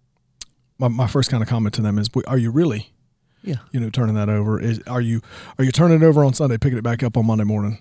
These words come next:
Speaker 2: Yeah.
Speaker 1: and carrying it with you through the week?"
Speaker 2: So Peter's
Speaker 1: Or
Speaker 2: invitation is, "Cast all your cares upon
Speaker 1: Right.
Speaker 2: him because he cares for you." And, uh, <clears throat> you know, that he'll, he'll take those, uh, but he, he doesn't say that life is easy.
Speaker 1: Right.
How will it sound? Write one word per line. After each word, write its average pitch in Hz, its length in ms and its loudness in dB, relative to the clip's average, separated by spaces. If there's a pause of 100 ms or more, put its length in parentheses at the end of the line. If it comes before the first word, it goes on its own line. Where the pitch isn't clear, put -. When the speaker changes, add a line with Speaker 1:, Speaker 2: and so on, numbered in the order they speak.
Speaker 2:
Yeah. 143 280 -2
Speaker 1:
and 123 140 -6
carrying 117 260 -2
it 98 60 -10
with 117 140 -4
you 120 60 -2
through 110 140 -2
the 110 60 -4
week?" 110 320 -6 (1040)
Speaker 2:
So 175 280 6
Peter's 180 560 8
Speaker 1:
Or 180 40 -4
Speaker 2:
invitation 131 600 2
is, 139 180 2
"Cast 139 300 2
all 135 80 4
your 127 160 2
cares 127 480 2
upon 123 280 -2
Speaker 1:
Right. 110 80 2
Speaker 2:
him 131 200 2
because 135 220 2
he 127 60 -2
cares 165 260 2
for 110 200 -2
you." 135 240 -2 (140)
And, 123 320 2
uh, 110 200 -2 (120)
<clears throat> - 120 -20
you 110 380 -2 (360)
know, 202 300 4
that 147 180 0 (640)
he'll, - 260 -2 (100)
he'll 165 160 2
take 170 340 -2
those, 107 500 0 (600)
uh, 101 300 -4 (240)
but 160 240 2 (340)
he, 180 300 -2
he 143 80 2
doesn't 185 300 4
say 120 200 4
that 107 120 -4
life 117 300 -4
is 78 140 -10
easy. 85 300 -10
Speaker 1:
Right. 120 140 -8